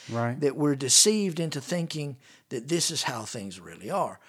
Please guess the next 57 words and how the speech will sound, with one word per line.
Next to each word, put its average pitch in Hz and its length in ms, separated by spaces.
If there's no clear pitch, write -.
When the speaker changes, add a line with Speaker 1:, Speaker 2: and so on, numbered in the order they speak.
Speaker 1:
Yeah. 113 280
Speaker 2:
Where 139 120
things, 165 460
when, 160 320
when 151 300
you 151 100
look 156 240
around, 165 440
you 147 100
think, 135 340
"Wait 202 480
a 208 40
minute. 131 520
Speaker 1:
Yeah. 123 280
When 135 140
you 143 140
really 175 420
dig 156 260
for 151 140
the 131 100
truth, 135 200
Speaker 2:
What 214 140
do 240 140
Speaker 1:
it 185 40
Speaker 2:
I 185 160
Speaker 1:
comes 202 60
Speaker 2:
actually 180 260
Speaker 1:
out. 165 40
Speaker 2:
have 180 260
in 147 120
my 131 180
hands?" 139 580
Speaker 1:
Yeah. 117 320
Speaker 2:
I 156 40
mean, 160 240
we 156 100
see 214 220
it 156 100
in 151 80
so 160 180
many 147 320
areas 139 540
of 110 240
life 113 440
that 98 120
we're 135 160
promised 131 720
so 135 180
many 120 180
things, 127 480
and 127 140
then 135 140
we're 123 140
left 131 320
w-, 90 200
with 117 200
saying, 117 360